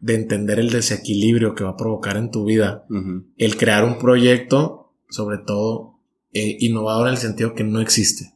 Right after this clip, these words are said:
Speaker 2: Ujú.
Speaker 1: Llámese, vámonos al ejemplo que a lo mejor todos podemos ubicar, Uber. Yo lo que pienso es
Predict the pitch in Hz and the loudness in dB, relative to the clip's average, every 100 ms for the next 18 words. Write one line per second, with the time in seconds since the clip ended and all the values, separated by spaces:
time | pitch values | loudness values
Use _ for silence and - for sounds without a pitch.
0 | - 90 87 85 _ _ _ _ _ _ | -12 -10 -12 -16 _ _ _ _ _ _
1 | _ _ 117 123 143 147 156 151 - - | _ _ 0 2 4 4 4 2 -8 -6
2 | 120 131 135 131 113 117 123 127 127 110 | -2 0 2 2 0 -2 -4 -2 0 -2
3 | 107 113 110 123 123 123 110 117 123 107 | -2 -4 -4 -2 -2 -4 -6 -4 -2 -2
4 | - 117 - - - _ _ _ - 123 | 0 0 0 -8 -20 _ _ _ 2 2
5 | 107 90 - _ _ _ _ _ - 120 | 2 -2 -12 _ _ _ _ _ -4 0
6 | 135 135 - _ _ 127 131 113 131 127 | 2 0 -16 _ _ -2 0 0 0 0
7 | 135 139 139 - - _ | 4 4 4 -2 -10 _